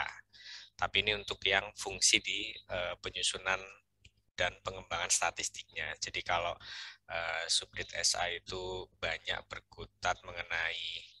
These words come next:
eh, kebijakan, sistem, eh, kebijakan akuntansi, kemudian bagaimana sistem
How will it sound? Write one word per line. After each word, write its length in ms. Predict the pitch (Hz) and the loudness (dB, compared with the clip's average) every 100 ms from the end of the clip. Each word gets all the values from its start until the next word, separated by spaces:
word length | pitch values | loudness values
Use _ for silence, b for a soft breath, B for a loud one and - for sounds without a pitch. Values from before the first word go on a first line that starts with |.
| - 87 | -12 -6
eh, 560 | 87 82 80 82 80 82 - | -4 -2 -4 -4 -4 -8 -10
kebijakan, 960 | - 92 - 82 78 - - 85 85 | -10 -4 2 2 2 -2 0 0 0
sistem, 400 | 82 - - 87 85 85 - _ - | -4 0 2 0 -4 -18 -20 _ -10
eh, 160 | 85 82 | -8 -6
kebijakan 560 | - - 90 87 82 | -6 0 2 2 0
akuntansi, 720 | 95 92 107 117 - 98 92 | -2 4 4 6 4 4 0
kemudian 400 | 92 - 90 92 | -2 -8 -4 -4
bagaimana 480 | 92 87 85 85 87 | -2 -4 -2 -2 -2
sistem 240 | - - | 0 0